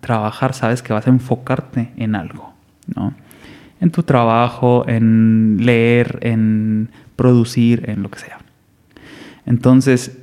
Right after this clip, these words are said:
si tú le quitas la rienda, le estás diciendo, pues,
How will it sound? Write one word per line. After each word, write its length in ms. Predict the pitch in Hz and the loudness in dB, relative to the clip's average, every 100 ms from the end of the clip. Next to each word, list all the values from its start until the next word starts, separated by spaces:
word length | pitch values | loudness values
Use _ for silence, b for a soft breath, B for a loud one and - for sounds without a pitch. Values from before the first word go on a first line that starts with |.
| - _ _ - | -20 _ _ -20
si 240 | - 131 | -6 -6
tú 200 | 123 156 | 0 2
le 160 | 165 175 | 2 2
quitas 640 | - 165 156 147 - - _ _ _ _ _ _ | -2 0 -2 -2 -6 -18 _ _ _ _ _ _
la 200 | - 113 | -6 -4
rienda, 640 | 110 117 123 135 185 - - - _ _ b b b b | -2 2 4 4 2 0 -16 -20 _ _ b b b b
le 100 | - | -6
estás 240 | 120 - 117 | -6 -2 -2
diciendo, 400 | 120 - 120 117 | -2 2 2 2
pues, 260 | - 139 | -4 -6